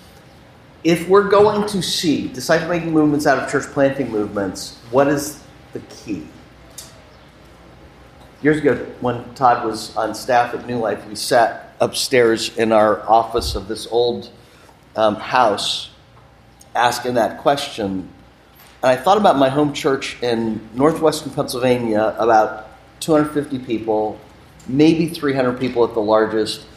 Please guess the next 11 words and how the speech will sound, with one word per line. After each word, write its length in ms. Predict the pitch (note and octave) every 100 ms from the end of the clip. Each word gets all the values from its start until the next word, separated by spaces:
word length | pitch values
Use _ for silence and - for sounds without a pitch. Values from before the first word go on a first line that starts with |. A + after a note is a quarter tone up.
| - -
always 260 | C3+ C#3+
bouncing 400 | C#3 B2 B2+ -
between 380 | A#2 - B2 A2+
two 160 | C3+ A#2+
hundred 220 | A#2 A2
fifty. 200 | A#2+ - - - -
But, 240 | C#3 A#2+ A#2+
you 60 | F#3+
know, 80 |
the 140 | G#3 -
key 580 | - - A#3 A#3 A#3